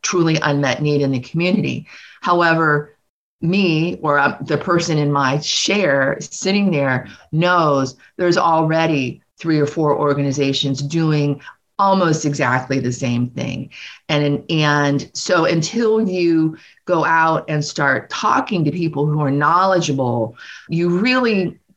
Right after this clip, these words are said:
are doing yourself a great disservice. I've often told folks that if they have a great idea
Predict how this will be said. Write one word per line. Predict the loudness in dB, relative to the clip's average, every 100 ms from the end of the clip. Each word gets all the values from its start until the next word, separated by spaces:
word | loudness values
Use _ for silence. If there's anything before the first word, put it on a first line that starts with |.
| _
are | 0
doing | 2 2 2
yourself | 2 2 0 0
a |
great | 0 -2 -2
disservice. | -6 -6 -2 -2 -2 -8 -12 -18 _ _ -20 -20 -20 -20 _ _ -2
I've | 0 2
often | 2 2 2 0
told | 0 0 0 -2
folks | 0 0 0 -4 -12 _ -4
that | 0 2 2 -2 -8 _ _
if | -4 -2
they | -2
have | 0 2 2
a |
great | 2 0 0
idea | 0 -2 -4 -6 -8 -10